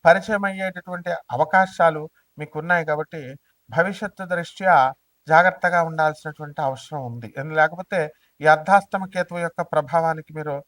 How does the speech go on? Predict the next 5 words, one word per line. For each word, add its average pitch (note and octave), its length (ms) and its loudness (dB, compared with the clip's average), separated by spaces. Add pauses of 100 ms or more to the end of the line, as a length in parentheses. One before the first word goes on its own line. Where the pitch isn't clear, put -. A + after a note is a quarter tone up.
(280)
లోనవ్వడానికి C#3 760 -4
అవకాశాలుంటాయి. B2 840 -10 (1040)
అదేవిధంగా F#3 720 4 (400)
ఈ D3 80 -8
యొక్క F#3+ 280 -2